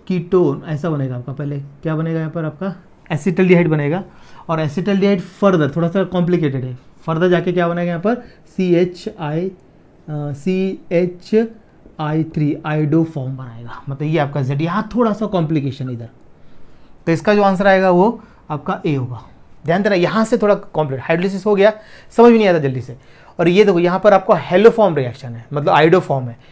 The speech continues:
दोनों के रिएक्शन सोडियम हाइपोआयोडाइड प्रोड्यूस होगा, तो यहाँ पे आयोडीन, अ, पहले इसको ऑक्सीडाइज करेंगे, ऑक्सीडाइज करके बनेगा aldehyde, aldehyde से बनेगा आपका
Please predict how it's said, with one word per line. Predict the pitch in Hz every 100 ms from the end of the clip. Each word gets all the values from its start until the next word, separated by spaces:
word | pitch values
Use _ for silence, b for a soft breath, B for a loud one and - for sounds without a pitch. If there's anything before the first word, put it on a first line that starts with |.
| b -
दोनों | 143 185 208
के |
रिएक्शन | 196 180 202
सोडियम | 202 190 196
हाइपोआयोडाइड | 165 175 196 185 196
प्रोड्यूस | - 185 190 196
होगा, | 190 202 - b b b b
तो | 185
यहाँ | 180 180
पे | 185
आयोडीन, | 175 170 185 196
अ, | B B -
पहले | 151 160 160 170
इसको | 180 180
ऑक्सीडाइज | 175 - 202 202
करेंगे, | 202 170 175
ऑक्सीडाइज | 202 160 - 190 190
करके | 196 175
बनेगा | 180 180 180
aldehyde, | 160 160 185 196
aldehyde | 156 165 208
से | 208
बनेगा | 190 170 160
आपका | 156 151 226